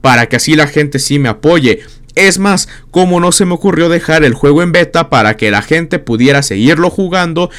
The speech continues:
creara hype y así sí apoyara mi competitivo? ¿Cómo no se me ocurrió, verdad, Tencent? Si eso añades que haces un mundial de un juego que no has sacado,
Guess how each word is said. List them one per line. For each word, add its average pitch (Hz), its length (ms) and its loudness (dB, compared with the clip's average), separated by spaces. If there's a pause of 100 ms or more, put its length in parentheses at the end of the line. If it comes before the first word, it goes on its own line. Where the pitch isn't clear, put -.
(160)
creara 139 500 2
hype 165 480 -2
y 123 120 4
así 113 220 0
sí 139 160 -2
apoyara 123 520 0
mi 104 120 -2
competitivo? 107 880 -4 (380)
¿Cómo 190 400 2
no 185 180 0
se 165 220 2
me 143 100 2
ocurrió, 151 580 0
verdad, 131 460 0
Tencent? 139 640 -2 (400)
Si 127 160 2
eso 131 160 0
añades 170 440 0
que - 120 -2
haces 143 320 -2
un 143 100 0
mundial 160 500 0
de 113 60 0
un 139 140 0
juego 139 360 0
que 104 140 0
no 143 160 2
has 170 120 0
sacado, 175 680 -2